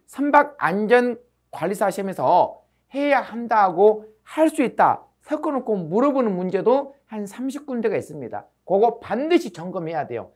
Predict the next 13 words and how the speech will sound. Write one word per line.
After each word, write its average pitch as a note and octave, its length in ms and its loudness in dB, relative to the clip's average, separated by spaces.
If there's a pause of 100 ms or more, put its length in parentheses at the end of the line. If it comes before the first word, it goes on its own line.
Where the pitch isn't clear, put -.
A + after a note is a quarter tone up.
(220)
아마 G#3+ 280 0
여러분 A3 360 4
그 G3 180 -4
교재, G#3 440 0
보충 A3 380 -4
자료에 F#3 500 -4
다 E3 180 -2
나와 D#3 260 0
있습니다. B2 500 -8 (260)
암기사항도 A3+ 920 0
다 F#3 180 -8
나와 D#3+ 280 -4
있으니까 D3+ 760 -2